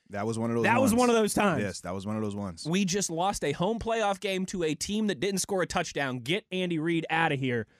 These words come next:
Speaker 2: Arthur Moats, the last time the Steelers won a playoff game, January fifteenth, two thousand and seventeen, at Arrowhead Stadium, almost five years to the day in Kansas City. What do you remember about that day, Arthur Moats, other than the six <laughs> Chris Boswell field goals?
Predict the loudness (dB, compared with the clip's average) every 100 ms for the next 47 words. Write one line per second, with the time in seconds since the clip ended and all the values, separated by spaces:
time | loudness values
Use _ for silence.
0 | _ _ _ -2 2 4 4 2 2 2
1 | 2 2 0 0 0 0 2 2 0 0
2 | 2 2 0 -2 -2 0 0 2 2 0
3 | 0 -4 -4 -6 -6 -2 0 2 2 2
4 | 0 -2 0 0 0 -2 0 0 0 0
5 | 2 2 2 2 2 2 0 -2 -2 0
6 | 0 0 0 0 0 -2 0 0 0 0
7 | 0 -2 -4 0 2 2 -2 _ _ -2
8 | 0 2 0 0 0 -2 -2 -2 -2 -4
9 | -8 _ _ _ _ -6 -4 -2 -2 -4
10 | -10 _ _ -4 -4 -2 -4 -2 -2 -2
11 | -6 -6 -6 -8 -6 0 2 2 0 -4
12 | -4 -4 -4 -2 -2 -2 -2 -2 -2 -4
13 | -6 -4 -6 -6 -8 -12 -14 -18